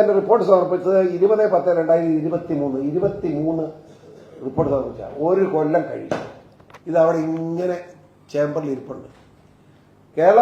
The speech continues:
മുഖ്യമന്ത്രി ദയവ് ചെയ്ത് ജെ ബി കമ്മീഷൻ, ജസ്റ്റിസ് ജെ ബി, കെ ബി കോശി കമ്മീഷൻ റിപ്പോർട്ട് നടപ്പാക്കാനുള്ള നടപടി സ്വീകരിക്കണമെന്ന് വളരെ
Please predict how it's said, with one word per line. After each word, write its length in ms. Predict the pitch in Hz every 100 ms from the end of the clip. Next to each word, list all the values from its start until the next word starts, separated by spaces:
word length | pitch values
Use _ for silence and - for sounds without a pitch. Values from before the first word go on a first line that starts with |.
| 208
മുഖ്യമന്ത്രി 480 | 185 196 190 185 190 170
ദയവ് 260 | 170 220 202
ചെയ്ത് 240 | 156 156 170 160
ജെ 100 | 170 202
ബി 60 | 220
കമ്മീഷൻ, 380 | 180 170 - 151 127 - _ _ _ _
ജസ്റ്റിസ് 400 | 165 - 202 196 -
ജെ 100 | 165 185
ബി, 80 | 202 -
കെ 100 | 175 196
ബി 60 | -
കോശി 200 | 175 - 175
കമ്മീഷൻ 280 | 160 156 151
റിപ്പോർട്ട് 400 | 135 170 160 160 196 - - - _ _ 143
നടപ്പാക്കാനുള്ള 840 | 156 196 196 196 170 165 160 165 196 160
നടപടി 320 | 147 160 202 185
സ്വീകരിക്കണമെന്ന് 720 | 156 143 151 147 147 147 165 214 - 135
വളരെ 340 | 156 190 208